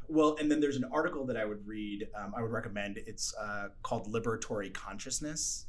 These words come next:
like, Building Liberatory Consciousness. It's by Barbara Love. Uh, and she, and, and if we think about anti-racism as, as kind of this broad idea, it can feel overwhelming, but she breaks it down into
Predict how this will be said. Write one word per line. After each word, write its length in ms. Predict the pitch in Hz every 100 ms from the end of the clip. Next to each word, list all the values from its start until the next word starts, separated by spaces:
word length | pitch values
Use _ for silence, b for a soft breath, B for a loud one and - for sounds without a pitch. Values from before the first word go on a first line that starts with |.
| -
like, 240 | 107 107
Building 460 | 131 127 120 117 110
Liberatory 520 | 107 110 107 107 101
Consciousness. 680 | 101 92 - - 95 90 - b b b -
It's 140 | 117
by 220 | 113 107
Barbara 400 | 110 107 117 117
Love. 600 | 101 98 92 85 85 85 - b b b
Uh, 360 | 110 107 104 104 -
and 140 | 110
she, 280 | - 120 120
and, 180 | 131 120 123
and 200 | - 113 - - -
if 140 | 120
we 100 | 117
think 260 | 117 170 151
about 260 | 143 131 113
anti-racism 720 | 104 107 101 104 101 104 104
as, 240 | 98 - -
as 100 | 110
kind 180 | - 107
of 80 | 98
this 320 | 98 - - - -
broad 360 | 104 113 117 110
idea, 420 | 98 92 104 98
it 100 | 87
can 120 | 98
feel 260 | - 113 104
overwhelming, 720 | 101 95 90 92 101 110 117 B B -
but 120 | 110
she 140 | 123
breaks 360 | - 117 120 -
it 120 | 117
down 440 | 107 104 101 101 104
into 760 | 110 101 - - 101 101 101 95